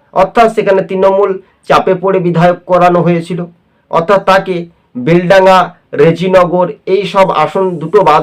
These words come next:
দিয়ে তাকে কিন্তু তার ঘাঁটি কিন্তু একেবারে রেজিনগর। এবার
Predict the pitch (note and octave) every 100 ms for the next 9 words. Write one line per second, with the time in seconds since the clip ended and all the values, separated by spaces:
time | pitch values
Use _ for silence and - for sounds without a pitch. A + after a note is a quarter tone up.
0 | C#3+ G3 G3 F3 D#3+ E3 E3 D#3+ D#3+ A3
1 | - _ _ - F3+ F3+ D#3+ E3 F#3 E3+
2 | G3+ F#3+ A#3 E3+ E3+ F#3 F#3+ F#3+ F3+ G3
3 | A#2 - - - _ _ _ _ _ _
4 | _ - E3+ E3+ A3+